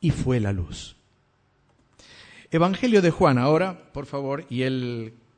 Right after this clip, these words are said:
capítulo uno y los primeros cuatro versículos de este capítulo.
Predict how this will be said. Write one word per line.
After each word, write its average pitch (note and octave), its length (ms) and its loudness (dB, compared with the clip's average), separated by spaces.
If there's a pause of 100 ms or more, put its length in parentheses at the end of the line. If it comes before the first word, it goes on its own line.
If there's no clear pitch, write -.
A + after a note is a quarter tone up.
(260)
capítulo B2+ 1040 -2
uno D#3+ 380 0 (1700)
y B2+ 80 -10
los A#2+ 140 -8
primeros C#3 380 -6
cuatro E3+ 400 -2
versículos A#2 680 -6
de A#2+ 80 -8
este A#2 180 -8
capítulo. A#2+ 500 -8